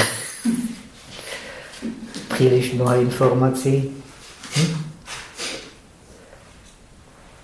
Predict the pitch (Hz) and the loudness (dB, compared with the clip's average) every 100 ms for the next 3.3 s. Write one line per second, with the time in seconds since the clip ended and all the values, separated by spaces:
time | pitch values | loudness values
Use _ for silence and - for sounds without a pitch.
0 | - - - - 131 - 123 127 131 131 | -20 -20 -20 0 0 2 2 2 2 0
1 | - 127 - 139 135 123 123 127 135 - | 2 2 6 6 8 6 4 6 6 6
2 | 156 131 127 127 131 135 147 147 - - | 6 8 8 8 8 8 6 4 0 -6
3 | - - 120 | -6 -2 -2